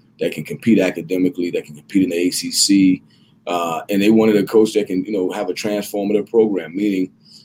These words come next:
for me, the most important thing is the man that I bring into the program and how do I develop him, me and my staff, how do we develop the man?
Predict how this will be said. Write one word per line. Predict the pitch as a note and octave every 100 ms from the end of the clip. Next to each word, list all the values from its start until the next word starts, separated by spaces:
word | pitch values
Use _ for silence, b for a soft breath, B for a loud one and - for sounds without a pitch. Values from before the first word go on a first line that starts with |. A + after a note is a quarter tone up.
| b
for | -
me, | F2+ G#2 A#2+ G#2
the | D#2+
most | F2+ G#2 G2
important | F#2 G#2+ F#2+ -
thing | A#2 A2+
is | G2 F#2+ F#2+ - _ _ - _ _ _ -
the | F2+
man | G2 G2 D2 C#2+
that | D#2
I |
bring | D2+ D#2+ D#2+
into | D#2 D#2
the | D2
program | D#2 F2 E2 E2+
and | E2+
how | E2+ F2+
do | E2+
I | E2+
develop | D#2 D2+ F#2+ F#2+ -
him, | C#2
me | D2+ E2+
and |
my | D#2
staff, | D#2 - F2 D#2
how | -
do | F#2
we | F2+
develop | D2+ E2+ E2 -
the |
man? | C#2+ E2 F2+ E2